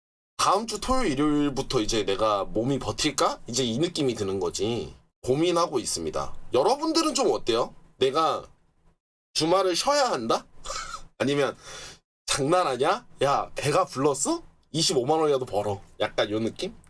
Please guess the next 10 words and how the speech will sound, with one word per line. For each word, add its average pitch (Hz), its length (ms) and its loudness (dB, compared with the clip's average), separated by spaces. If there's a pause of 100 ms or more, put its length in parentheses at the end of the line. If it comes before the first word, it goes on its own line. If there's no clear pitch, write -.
(320)
"취업했으니까 214 720 0
그만둔다고 127 720 0
하세요." 92 640 -2 (360)
그치? 208 360 0
그냥 139 180 0
사장님이 254 600 2
싫어서 202 580 2
그만두는 120 540 0
게 120 80 2
아니라 117 440 0